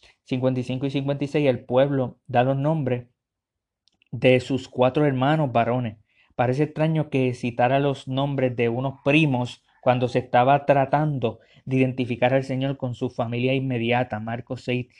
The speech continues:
tres, Juan dos, doce, eh, Juan siete, tres, Juan, eh, siete, tres, cinco y el verso diez, Hechos uno, catorce, primera Corintios nueve, cinco, Gálatas uno, diecinueve.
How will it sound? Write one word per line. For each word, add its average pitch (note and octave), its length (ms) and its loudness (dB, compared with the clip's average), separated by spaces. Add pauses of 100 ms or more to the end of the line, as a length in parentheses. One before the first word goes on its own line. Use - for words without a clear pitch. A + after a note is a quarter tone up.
(500)
tres, B2+ 440 0 (140)
Juan A#2+ 380 -6
dos, B2 220 2
doce, B2+ 800 0
eh, A#2 240 -4
Juan A#2 260 -6
siete, A#2+ 360 -4
tres, B2 340 0
Juan, A#2 420 -6
eh, A#2+ 260 -4
siete, A#2 300 -8
tres, A#2+ 220 -8
cinco B2+ 680 -4 (380)
y A#2+ 180 -4
el A2+ 100 -2
verso A#2 240 -2
diez, C3+ 340 -2
Hechos A#2 280 -4
uno, B2 180 -4
catorce, C3 500 -2
primera A#2 320 -6
Corintios B2 340 -6
nueve, A#2 200 -8
cinco, C3+ 300 -4
Gálatas B2 340 0
uno, B2 140 -4
diecinueve. B2 520 -4